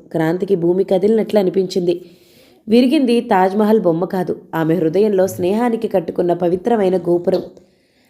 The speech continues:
రాధ అత్త తిరిగిచ్చింది తాజ్‌మహల్ బొమ్మ కాదు, ధనవంతుల తత్వానికి నిర్వచనం. ఆమె కళ్ల ముందు ఎంతో శ్రద్ధగా కూర్చుని ప్యాక్ చేసే భర్త కనిపించాడు. కానుకలంటే కలకాలం తమను గుర్తుకు తెచ్చేవి, అభిమానానికి చిహ్నాలు.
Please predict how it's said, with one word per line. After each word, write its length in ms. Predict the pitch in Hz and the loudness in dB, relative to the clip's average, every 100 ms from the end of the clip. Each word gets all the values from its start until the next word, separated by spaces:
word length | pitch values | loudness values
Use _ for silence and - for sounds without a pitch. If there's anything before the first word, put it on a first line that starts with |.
| _ | _
రాధ 300 | 202 202 247 | 2 4 4
అత్త 260 | 285 - 233 | 4 2 0
తిరిగిచ్చింది 720 | 226 202 202 226 - 190 180 | 2 2 0 -4 -4 -2 -2
తాజ్‌మహల్ 560 | 185 165 180 196 196 196 | 0 0 0 -2 -2 -2
బొమ్మ 240 | 170 170 | -2 -2
కాదు, 420 | 185 180 160 - - - | -4 -2 -4 -6 -12 -10
ధనవంతుల 540 | 156 156 180 202 214 | -4 -2 -2 0 -2
తత్వానికి 720 | 202 170 170 180 180 170 175 | 0 -2 -2 -2 0 0 0
నిర్వచనం. 580 | 180 175 190 220 196 180 - - _ _ _ _ - | 2 2 0 -4 -4 -6 -8 -20 _ _ _ _ -4
ఆమె 180 | 214 226 | 0 0
కళ్ల 300 | 220 220 240 | 2 2 2
ముందు 360 | 277 254 220 220 | 2 2 4 4
ఎంతో 360 | 185 165 208 | 4 2 -2
శ్రద్ధగా 460 | 208 180 160 190 233 | -2 -4 -2 0 0
కూర్చుని 580 | 202 185 190 180 175 - - | 0 -4 -4 -2 -2 -4 0
ప్యాక్ 340 | 175 190 - | 0 0 -2
చేసే 200 | 208 202 | 0 0
భర్త 280 | 170 170 202 | 0 -4 -6
కనిపించాడు. 640 | 208 190 185 175 185 170 151 - _ - | -4 -2 -4 -4 -2 -2 -2 -10 _ -6
కానుకలంటే 840 | 160 160 185 214 185 170 240 277 - - - - - | -2 -2 0 2 2 0 -2 -2 -12 -20 -20 -20 0
కలకాలం 480 | 220 240 294 277 247 | 4 4 4 2 2
తమను 340 | 220 202 185 | 0 0 0
గుర్తుకు 380 | 190 185 - 226 | -2 -4 -4 -4
తెచ్చేవి, 580 | 226 202 - 185 180 - _ _ | -2 -2 -2 -2 -2 -6 _ _
అభిమానానికి 880 | 180 185 226 277 254 208 196 196 196 196 | 2 4 4 4 4 2 2 0 -2 0
చిహ్నాలు. 420 | 190 190 214 190 | 0 2 2 2